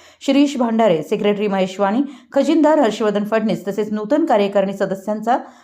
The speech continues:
पदग्रहण समारंभ सोमवार दिनांक सात जुलै दोन हजार पंचवीस रोजी हॉटेल शांभवी येथे रोटरीचे माजी प्रांतपाल व्यंकटेश देशपांडे बेळगाव यांच्या हस्ते व असिस्टंट गव्हर्नर अविनाश टारे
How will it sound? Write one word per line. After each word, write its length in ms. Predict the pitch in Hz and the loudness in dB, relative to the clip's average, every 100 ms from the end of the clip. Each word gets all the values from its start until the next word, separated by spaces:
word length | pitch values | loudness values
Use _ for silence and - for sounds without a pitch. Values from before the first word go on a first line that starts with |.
| _ | _
पदग्रहण 460 | 240 254 311 311 320 | 0 0 2 0 2
समारंभ 440 | 285 214 220 208 | 0 0 0 0
सोमवार 380 | 254 254 208 208 | -2 0 2 0
दिनांक 340 | 202 196 196 | 0 -4 -4
सात 320 | 196 202 240 277 | -4 -2 -2 -2
जुलै 260 | 220 208 | -2 -2
दोन 180 | 196 180 | 0 0
हजार 160 | 170 175 | 0 0
पंचवीस 360 | 175 170 175 220 | -2 -6 -6 -6
रोजी 360 | 233 160 151 - - - 240 | -6 -8 -14 -20 -20 -6 -2
हॉटेल 240 | 247 269 | 0 0
शांभवी 480 | 277 247 233 247 302 | 0 0 0 2 2
येथे 280 | 320 285 277 | 0 2 2
रोटरीचे 440 | 247 202 202 202 208 | 2 0 -4 -4 -4
माजी 240 | 196 185 | -4 -2
प्रांतपाल 520 | 196 196 214 208 151 165 - _ _ - | 0 -2 0 0 0 -4 -18 _ _ -6
व्यंकटेश 520 | 190 233 277 277 269 208 | 0 2 4 2 0 -2
देशपांडे 540 | 202 202 - 254 185 143 - _ - | -2 -2 -2 0 0 -2 -10 _ -2
बेळगाव 540 | 220 233 233 143 - | 0 2 2 2 -2
यांच्या 380 | 202 220 220 247 | -2 0 0 0
हस्ते 340 | 233 - 165 | -2 -2 -6
व 60 | 151 | -2
असिस्टंट 500 | 180 233 240 262 277 | -2 -2 -2 0 2
गव्हर्नर 440 | 262 247 240 285 | 4 4 4 2
अविनाश 340 | 196 196 202 196 | 0 0 -2 0
टारे 220 | 196 190 | 0 0